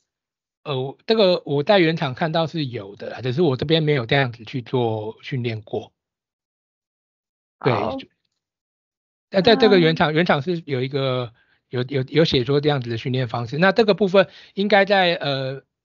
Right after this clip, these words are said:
Speaker 1: 瑞昱的官网上面，它有一个，我记得它有，呃，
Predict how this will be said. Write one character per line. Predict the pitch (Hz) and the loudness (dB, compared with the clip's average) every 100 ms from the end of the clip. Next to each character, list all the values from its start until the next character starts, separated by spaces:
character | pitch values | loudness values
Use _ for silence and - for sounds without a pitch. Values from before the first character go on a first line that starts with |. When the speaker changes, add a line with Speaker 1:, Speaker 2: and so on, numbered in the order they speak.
| _ - | _ -2
Speaker 1:
瑞 | 208 | 0
昱 | 196 | 0
的 | 175 | -2
官 | 165 165 | 0 0
网 | 165 123 | 0 -4
上 | 165 160 | -6 -6
面， | 151 | -4
它 | 170 | -2
有 | 160 113 | -2 -4
一 | |
个， | 117 143 127 123 117 117 - _ _ _ | -8 -6 -4 -4 -6 -8 -12 _ _ _
我 | 139 | -2
记 | 233 | 0
得 | 214 | 2
它 | 196 | 2
有， | 156 - | 0 -2
呃， | 208 | 0